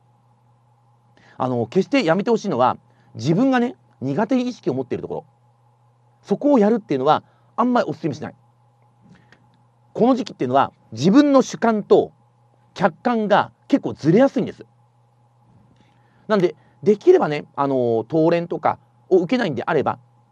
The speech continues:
あの、普段の演習でね、正答率が悪い。そういったものをね、なんかね、記録残しておいて、そのね、明らかに客観的な数字で、自分が弱いとわかるものを勉強してほしいところです。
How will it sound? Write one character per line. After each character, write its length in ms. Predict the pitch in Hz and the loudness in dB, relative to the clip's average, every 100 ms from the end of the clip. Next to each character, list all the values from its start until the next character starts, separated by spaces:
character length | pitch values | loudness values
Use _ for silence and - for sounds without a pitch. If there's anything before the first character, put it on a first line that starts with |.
| _ | _
あ 80 | 139 | -8
の、 60 | |
普 100 | 135 | 0
段 100 | 226 | 0
の 120 | 143 - | 0 -4
演 200 | 151 165 | -6 -4
習 140 | 185 | -4
で 120 | 165 | -6
ね、 60 | - _ _ _ _ | -8 _ _ _ _
正 240 | - 202 220 | 0 0 2
答 160 | 262 | 0
率 160 | 160 98 | -2 -4
が 100 | 92 | -6
悪 220 | 107 151 | -2 -4
い。 80 | - _ _ _ _ _ _ _ _ _ _ _ | -6 _ _ _ _ _ _ _ _ _ _ _
そ 140 | 262 | -2
う 20 | 277 | 0
い 40 | |
っ 20 | |
た 80 | 262 | 2
も 100 | 277 | 0
の 80 | 196 | 0
を 20 | |
ね、 60 | 131 | -2
な 80 | |
ん 20 | 127 | -4
か 80 | |
ね、 80 | 117 | -6
記 140 | - 175 | -2 0
録 200 | 196 175 | 2 0
残 240 | 170 247 | -2 -2
し 80 | - | -2
て 80 | 135 | -4
お 80 | |
い 40 | 120 | 2
て、 200 | 196 160 _ _ | 2 0 _ _
そ 100 | - | -6
の 40 | 165 | -6
ね、 100 | 160 - | -6 -10
明 240 | 180 302 | -4 -2
ら 80 | 294 | -2
か 60 | - | -6
に 120 | - _ _ _ - | -16 _ _ _ -8
客 200 | 160 - | -8 -4
観 180 | 269 | -4
的 100 | 254 | -2
な 100 | 233 | -4
数 200 | 226 233 | -4 -6
字 100 | 190 | -4
で、 140 | 214 220 _ _ _ _ _ _ _ _ - | -4 -6 _ _ _ _ _ _ _ _ -6
自 120 | 165 | -2
分 100 | 226 | 0
が 100 | 214 | 0
弱 240 | 143 196 247 | 2 2 2
い 40 | |
と 100 | 147 | 0
わ 100 | 160 | -4
か 120 | 277 | -2
る 80 | 277 | -2
も 80 | 233 | -2
の 100 | 240 | -4
を 120 | 104 - _ _ _ - | -6 -14 _ _ _ -6
勉 180 | 139 | -6
強 160 | 127 135 | -4 -6
し 60 | 123 | -4
て 80 | |
ほ 80 | 139 | -6
し 80 | 131 | -6
い 40 | |
と 60 | - | -8
こ 60 | 90 | -8
ろ 60 | |
で 80 | 87 | -10
す。 100 | _ | _